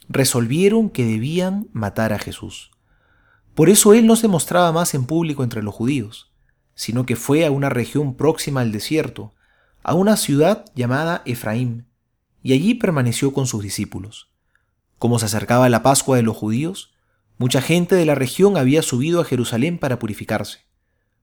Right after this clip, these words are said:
Buscaban a Jesús y se decían unos a otros en el templo: "¿Qué les parece?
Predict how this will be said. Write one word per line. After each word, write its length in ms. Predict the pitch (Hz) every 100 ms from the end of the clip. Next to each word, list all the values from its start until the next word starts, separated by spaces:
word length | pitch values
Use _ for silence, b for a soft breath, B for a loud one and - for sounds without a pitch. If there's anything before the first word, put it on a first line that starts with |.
| _
Buscaban 460 | 123 110 143 131 131
a 60 | 123
Jesús 600 | - - 214 226 - _ _ -
y 120 | 151
se 120 | 131 139
decían 640 | 131 - 208 220 220 - -
unos 440 | 202 202 208 - -
a 80 |
otros 520 | 120 156 156 160 156 -
en 140 | 120
el 140 | 107 101
templo: 420 | 98 90 - 101 _ _ _ _ _
"¿Qué 120 | - 165
les 140 | 170
parece? 500 | - 113 117 - _